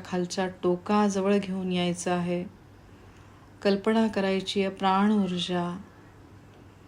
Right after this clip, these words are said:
मूलाधार चक्रावर चक्राकाररित्या फिरत आहे. एक सुंदर असा लाल प्रकाश या चक्रावर पडलेला आहे.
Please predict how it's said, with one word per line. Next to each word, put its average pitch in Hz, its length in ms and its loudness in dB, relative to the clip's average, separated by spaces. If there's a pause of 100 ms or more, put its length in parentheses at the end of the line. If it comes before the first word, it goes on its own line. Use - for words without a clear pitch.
(600)
मूलाधार 202 880 2
चक्रावर 185 800 -2 (2750)
चक्राकाररित्या 202 1120 2
फिरत 190 340 -2
आहे. 180 400 -2 (1700)
एक 196 120 -2
सुंदर 226 600 4
असा 190 300 4
लाल 185 340 6
प्रकाश 202 1040 0 (260)
या 185 180 2
चक्रावर 196 680 4
पडलेला 185 520 0
आहे. 185 340 -2